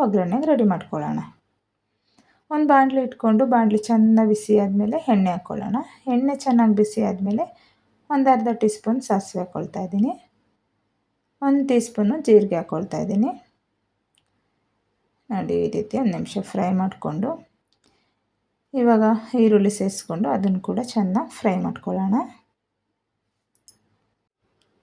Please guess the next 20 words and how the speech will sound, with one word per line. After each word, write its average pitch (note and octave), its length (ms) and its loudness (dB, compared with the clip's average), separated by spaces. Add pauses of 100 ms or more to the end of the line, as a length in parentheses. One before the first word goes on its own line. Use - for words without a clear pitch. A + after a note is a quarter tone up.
(480)
ತುಂಬಾ A3+ 340 2 (200)
ಚೆನ್ನಾಗಿರುತ್ತೆ G#3 540 2
ಮತ್ತು G#3 240 0 (120)
ತುಂಬ G#3 140 2 (220)
ಈಸಿಯಾಗಿ, G#3 560 2 (520)
ಆ, G#3+ 60 -4 (340)
ಬೇಗನೆ A3 460 6
ಮಾಡ್ಕೊಳ್ಳೋವಂಥ G3 600 -2
ರೆಸಿಪಿ G#3 560 -2
ಇದು. F#3+ 200 -4 (1700)
ನೋಡಿ, G#3 220 2
ಒಣಮೆಣಸಿನ್ಕಾಯಿ, G3+ 840 0
ಕರಿಬೇವು F3+ 460 -2
ಸೇರಿಸ್ಕೊಂಡು F3+ 560 -6 (500)
ಇದನ್ನು F#3 240 -8
ಕೂಡ F#3+ 160 -8 (140)
ಚೆನ್ನಾಗಿ G3 340 -2
ಫ್ರೈ G3 180 -2
ಮಾಡ್ಕೊಳ್ಳೋಣ. F#3 560 -6 (760)
ಮತ್ತು A3 260 2